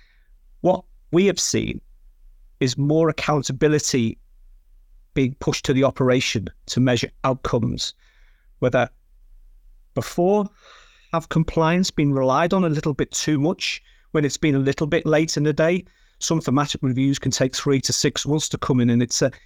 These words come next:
it's, it's quite, it, you know, it's too late. The operation has got that real-time advantage of checking,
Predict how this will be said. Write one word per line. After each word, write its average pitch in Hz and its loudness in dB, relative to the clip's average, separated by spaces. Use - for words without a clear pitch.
it's, - -2
it's - -6
quite, 175 2
it, - -4
you 147 2
know, 147 2
it's - -4
too 202 0
late. - -2
The 139 2
operation 165 2
has 131 0
got - -2
that - -2
real-time 143 0
advantage 147 0
of 117 -4
checking, 120 -2